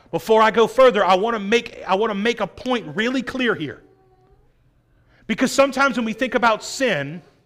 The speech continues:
we have this tendency to think about sin in unhelpful ways. So in John chapter nine, verses one through three, you don't have to turn there, just listen. But in John chapter nine,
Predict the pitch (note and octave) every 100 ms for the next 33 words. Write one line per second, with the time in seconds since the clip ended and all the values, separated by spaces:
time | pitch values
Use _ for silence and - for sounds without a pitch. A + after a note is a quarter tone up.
0 | _ _ _ _ _ _ _ _ G#3 A3+
1 | A#3+ B3 - - C4 C4+ A3 - F3+ D3
2 | D#3+ - _ _ - G#3+ - A#3+ A#3 A3
3 | G#3 - - C4+ G#3 D3 D#3 F3 _ _
4 | _ _ F#3+ G#3 A3 G3 G#3 - F#3 F3
5 | C3+ E2+ - - _ _ _ _ _ _
6 | _ _ _ _ _ _ A3+ G#3+ F#3 A#3
7 | B3+ B3+ A3+ A3 G#3+ G3 F3 F#3+ - _
8 | _ G3 - E3+ G3+ G#3 G#3 G3 F#3 G3
9 | G3 F#3+ G#3+ G3+ G3 F3+ F#3 E3 G3+ G#3
10 | A3 A3+ _ _ _ _ _ _ _ _
11 | _ _ _ _ _ - D#3+ D#3 A3 -
12 | A3+ G#3+ G3+ F#3+ E3 G3+